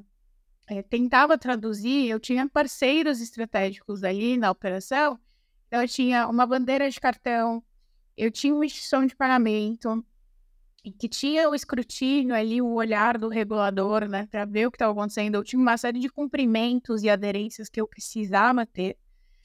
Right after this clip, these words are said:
mas não são todos os agentes que atuam assim. E ainda mais em um mercado que tá se consolidando em termos de regulação. Então, a gente teve o nosso marco regulatório aprovado, então a gente já tem uma lei que entrou em vigor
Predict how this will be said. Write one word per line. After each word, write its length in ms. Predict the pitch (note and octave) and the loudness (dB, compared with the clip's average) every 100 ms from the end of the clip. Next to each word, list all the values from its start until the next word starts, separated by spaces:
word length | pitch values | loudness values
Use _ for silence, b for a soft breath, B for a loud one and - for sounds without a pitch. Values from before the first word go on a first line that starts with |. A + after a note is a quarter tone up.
| - _ _ _ _ _ _ _ _ _ _ | -20 _ _ _ _ _ _ _ _ _ _
mas 600 | A3+ C4+ C#4 F4 - - - _ _ _ - | 2 4 6 4 -2 -14 -16 _ _ _ -2
não 200 | A#3+ B3 | 4 4
são 180 | D4 C4 | 2 0
todos 280 | B3 A3+ A3+ | 0 -2 0
os 100 | A#3+ | 0
agentes 380 | A3+ A3+ G#3+ | 2 0 -2
que 100 | - | -2
atuam 420 | A3 - A#3 A3 A3+ | -2 0 -2 0 0
assim. 400 | B3+ - F3+ - _ _ _ _ _ | -2 -6 -10 -12 _ _ _ _ _
E 140 | A3 A3 | 0 2
ainda 320 | A3+ A#3 B3+ | 4 2 2
mais 480 | A#3 G#3+ A3 A#3+ A#3 | 4 4 4 2 -2
em 60 | |
um 40 | A#3+ | -2
mercado 320 | A#3 A#3 A3 | -2 -4 -6
que 120 | - - | -8 0
tá 160 | A3+ A#3+ | 2 2
se 100 | - | -2
consolidando 800 | B3 - A#3 A3+ G3 G3+ G#3+ | -6 -2 -2 -2 -2 0 0
em 100 | A3 | 0
termos 320 | A3 A3 G#3+ G#3+ | 0 -2 -2 0
de 80 | |
regulação. 560 | A3+ G#3 A3 A3+ A3 F3+ | 0 2 2 2 -2 -6
Então, 240 | F3+ G3+ | -6 -2
a 60 | G3+ | 0
gente 200 | G#3+ - | -2 -2
teve 220 | G#3+ G#3 | -4 0
o 20 | |
nosso 240 | G#3 G#3 - | 2 0 0
marco 240 | G#3 - | -2 0
regulatório 720 | G#3+ G3 G3+ G3 - G3 F#3+ - _ _ _ _ - | -4 -4 -4 -4 -4 -6 -6 -14 _ _ _ _ -8
aprovado, 760 | - G#3+ F#3 F#3+ G3 A3 A3+ B3 | -8 -4 -2 2 4 4 2 -6
então 200 | A#3 G#3+ | -4 -4
a 60 | |
gente 240 | G#3+ G#3 G#3+ | -4 -4 0
já 140 | A3 | -2
tem 280 | - A3+ B3+ | 0 0 2
uma 140 | B3 | 4
lei 180 | A3+ G#3 | 4 2
que 160 | - A3 | -4 -6
entrou 240 | A3+ G#3+ | -2 -2
em 140 | G#3+ | -2
vigor 400 | G3+ G3+ G#3 G#3 | -2 -2 0 -2